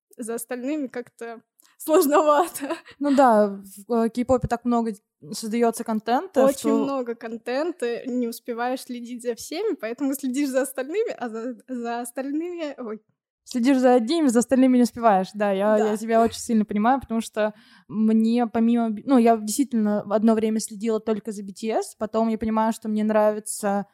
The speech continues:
Speaker 2: музыка Стреев, Мамаму сильно покорили мое сердце, и в какой-то момент ты такой: «Блин, а как за вами за всеми следить?» Я прям,
Speaker 1: Э,
Speaker 2: а, максимум клипы посмотреть новые, и все, наверное.
Speaker 1: Это невозможно, потому что контента <laughs> очень много,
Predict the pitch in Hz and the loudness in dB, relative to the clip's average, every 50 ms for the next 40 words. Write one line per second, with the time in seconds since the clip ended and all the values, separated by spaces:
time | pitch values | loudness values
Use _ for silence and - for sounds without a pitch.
0 | _ _ _ 220 220 220 214 196 220 220 - 202 196 196 185 - - _ - 240 | _ _ _ 0 0 0 0 0 -4 -2 0 0 0 0 -2 -4 -8 _ 0 2
1 | 294 330 320 294 285 294 285 - - _ _ _ 208 214 208 208 202 202 196 202 | 4 4 4 4 2 0 -2 -4 -14 _ _ _ 2 4 4 6 6 4 4 4
2 | 214 240 277 311 320 277 - - 294 285 269 269 262 247 - - 262 262 262 247 | 4 4 4 2 0 -4 -2 -2 0 0 2 0 2 0 0 0 0 -2 0 0
3 | 254 247 247 247 247 240 - 262 240 240 240 240 - - 233 220 - - 220 220 | 2 4 4 2 2 0 -2 0 0 0 0 -2 -6 -8 -8 -8 -8 -8 -6 -4
4 | 226 233 226 214 _ _ _ _ _ _ - 233 - 247 240 240 254 233 226 226 | -4 -4 -4 -6 _ _ _ _ _ _ -10 0 2 2 2 4 4 4 4 4
5 | 233 262 277 254 214 226 220 - 214 214 - - _ _ - 196 240 247 254 240 | 2 2 0 -2 -4 -6 -4 -4 -4 -4 -6 -20 _ _ 0 2 6 6 6 6
6 | - - 208 202 - 233 285 285 254 302 277 277 277 277 269 240 262 240 - 277 | 4 2 -4 -4 -2 -2 -2 0 0 2 2 2 2 2 2 0 0 -2 -2 -2
7 | 269 254 247 240 233 - 214 - - 240 226 226 214 180 196 233 269 349 415 - | 0 2 2 2 2 0 -4 -6 -8 -6 -4 -4 -4 -4 -4 -2 -2 -2 -4 -4
8 | - 240 214 214 226 233 - 240 226 226 233 233 233 220 214 208 202 214 - _ | -8 -2 2 2 2 2 2 0 0 2 2 2 0 -2 -6 -10 -12 -14 -16 _
9 | _ _ _ _ - 214 220 214 214 214 220 226 233 247 277 - - 262 233 - | _ _ _ _ 0 2 2 4 4 4 4 6 4 4 4 2 2 2 2 2
10 | - 240 247 247 214 226 202 - 214 - 214 208 214 269 - - 254 240 226 208 | 2 2 2 2 0 -2 -6 -6 -6 -4 0 0 0 0 0 2 4 4 4 4
11 | 202 190 190 180 208 220 220 - - - - 208 196 196 190 190 185 185 180 185 | 2 0 -2 -2 -4 -8 -8 -8 -10 -10 -6 -4 -4 -4 -4 -4 -6 -6 -8 -10
12 | 185 185 185 196 262 240 233 _ 254 240 233 262 247 247 247 247 240 254 247 262 | -12 -14 -14 -10 -10 -10 -8 _ -6 -4 -2 -2 -2 -4 -6 -8 -6 -4 -4 -2
13 | 339 302 330 320 302 247 - 220 240 262 - - - 254 226 - 254 240 277 262 | -2 -2 -4 -8 -8 -10 -12 -10 -10 -10 -10 -12 -12 -14 -10 -6 -4 -4 -2 -2
14 | - - 311 294 - - 269 262 226 277 262 269 254 285 - 294 | 0 0 0 0 0 0 0 0 0 0 -2 -4 -8 -8 -8 -10